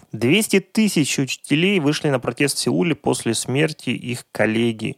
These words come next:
Это были учителя, которые вышли после того, как учитель начальной школы покончил с собой в Сеуле. Мы обсуждали эту проблему. В Южной Корее она стоит крайне остро. Там учителей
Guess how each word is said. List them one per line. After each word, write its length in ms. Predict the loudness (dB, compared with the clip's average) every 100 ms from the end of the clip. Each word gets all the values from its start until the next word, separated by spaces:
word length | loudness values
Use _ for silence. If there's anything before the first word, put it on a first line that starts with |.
| -4
Это 160 | 0 2
были 200 | 2 0
учителя, 760 | 0 -2 0 2 4 4 2
которые 800 | 0 -2 0 2 2 0 0 -4
вышли 580 | -4 -2 -2 -2 -2 -2
после 220 | -4 -2
того, 200 | 0 2
как 200 | 0 -4
учитель 320 | -6 -4 -4
начальной 320 | 0 0 0 -2
школы 460 | -2 0 2 2
покончил 420 | 0 0 -2 0
с 60 | -4
собой 260 | -2 0 0
в 60 |
Сеуле. 500 | -2 -2 0 0 0
Мы 340 | -4 -6 -2 -2
обсуждали 520 | -4 -6 0 0 0
эту 120 | -4
проблему. 560 | -6 -2 0 2 0 -2
В 120 | -2
Южной 320 | -2 -2 -4
Корее 240 | -2 -2
она 80 | -2
стоит 340 | -4 -4 -4 -2
крайне 380 | 0 0 -2
остро. 500 | 0 2 2 0 -2
Там 380 | 0 0 0 -2
учителей 720 | -6 -6 -4 -2 0 0 -2